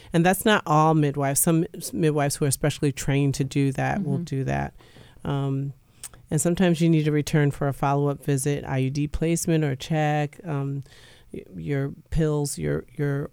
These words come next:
Speaker 1: oral contraceptive follow-up, or your, your, um, Depo injection or Gardasil, um,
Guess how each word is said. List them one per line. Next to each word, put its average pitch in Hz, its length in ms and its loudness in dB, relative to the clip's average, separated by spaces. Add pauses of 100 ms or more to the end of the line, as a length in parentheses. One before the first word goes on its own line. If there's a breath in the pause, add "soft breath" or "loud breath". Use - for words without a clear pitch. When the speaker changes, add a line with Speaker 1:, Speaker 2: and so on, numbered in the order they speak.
Speaker 1:
oral 147 280 0
contraceptive 143 840 -2
follow-up, 143 680 -2 (140)
or 139 140 -2
your, 135 400 -2 (100)
your, 135 560 -4
um, 139 380 -4
Depo 143 600 0
injection 139 800 -2 (480 soft breath)
or 139 220 -4
Gardasil, 139 960 0
um, 139 340 -4